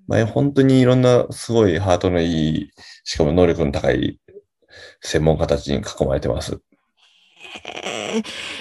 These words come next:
Speaker 2: え、このですね、本当にいろんな方が味方になってくれる、純ちゃんの応援をしてくれる、その応援団ががっちりしかもあるという。
Speaker 1: はい。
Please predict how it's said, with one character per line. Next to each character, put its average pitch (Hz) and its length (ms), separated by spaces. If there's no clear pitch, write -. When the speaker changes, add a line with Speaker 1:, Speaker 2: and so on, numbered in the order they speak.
Speaker 2:
え、 175 120
こ - 220
の 214 160
で 285 120
す 196 120
ね、 156 280
本 220 220
当 277 120
に 262 200
い 202 80
ろ 247 120
ん 294 240
な 294 120
方 277 640
が 202 160
味 190 140
方 196 300
に 185 120
な 185 120
っ - 60
て 214 120
く - 100
れ 175 120
る、 170 120
純 196 220
ち 196 120
ゃ 175 60
ん 175 60
の 220 100
応 185 160
援 180 140
を 175 80
し - 100
て 180 160
く - 160
れ 175 140
る、 185 180
そ - 140
の 175 100
応 196 140
援 196 120
団 175 180
が 185 120
が 190 120
っ 202 80
ち - 160
り 214 120
し - 80
か 190 80
も 180 220
あ 180 100
る - 120
と 185 120
い - 40
う。 - 80
Speaker 1:
は - 0
い。 - 20